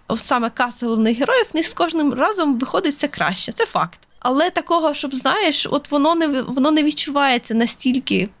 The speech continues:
серйозним. Навіть так, там теж є всякі важкі теми, і там, конечно, багато чорнухи, і там теж є там і горорні елементи, і все, що таке. Але от, от я дійшла на-, на-, нарешті до третього акту, і в мене там дуже багато того, що я, знаєш, от,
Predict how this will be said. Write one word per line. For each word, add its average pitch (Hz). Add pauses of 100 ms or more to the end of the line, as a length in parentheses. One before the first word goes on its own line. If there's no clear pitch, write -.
(100)
серйозним. 233 (180)
Навіть 254
так, 240
там 233
теж 220
є 196
всякі 202
важкі 208
теми, 262
і -
там, 208
конечно, 196
багато -
чорнухи, 311
і 226
там 214
теж 190
є 175
там 180 (420)
і 226
горорні 285
елементи, 240
і 220
все, -
що -
таке. -
Але 302
от, - (220)
от 269
я 302
дійшла 285
на-, 269
на-, 226
нарешті 247
до 240
третього 226
акту, 220 (120)
і 240
в -
мене 320
там 285
дуже 277
багато 247
того, 349
що -
я, 262
знаєш, 294
от, -